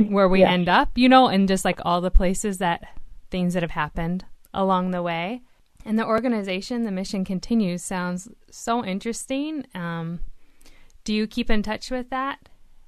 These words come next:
Speaker 1: that organization anymore,
Speaker 2: I
Speaker 1: or the people
Speaker 2: do.
Speaker 1: that you've met there?
Speaker 2: I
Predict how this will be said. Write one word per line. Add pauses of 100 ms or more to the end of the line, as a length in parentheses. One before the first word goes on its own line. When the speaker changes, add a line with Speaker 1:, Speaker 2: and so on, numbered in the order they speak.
(380)
Speaker 1:
that
organization
anymore,
Speaker 2:
I
Speaker 1:
or
the
people
Speaker 2:
do.
Speaker 1:
that
you've
met
there? (1600)
Speaker 2:
I